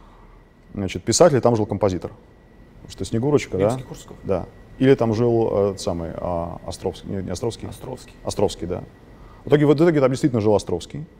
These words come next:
Speaker 1: Но я понимаю, знаете, когда коротит, а, обычно я к этим вещам как-то спокойно относился. Но это был очень ответственный момент. В общем, а, меня закоротило, и я ответил очень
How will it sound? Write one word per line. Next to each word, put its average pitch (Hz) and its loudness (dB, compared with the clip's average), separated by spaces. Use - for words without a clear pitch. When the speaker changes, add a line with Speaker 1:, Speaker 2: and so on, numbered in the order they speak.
Speaker 1:
Но 117 2
я 143 4
понимаю, 143 4
знаете, 139 -2
когда 110 2
коротит, 110 0
а, 98 0
обычно 117 -2
я 117 0
к - -8
этим 110 -4
вещам 113 -4
как-то - -14
спокойно 92 -2
относился. 87 -10
Но 92 -6
это - -10
был 104 -2
очень 98 -2
ответственный 95 -6
момент. 156 -4
В - -8
общем, 113 -4
а, 101 -2
меня 127 0
закоротило, 127 0
и 113 -2
я 127 2
ответил 120 -6
очень 107 -8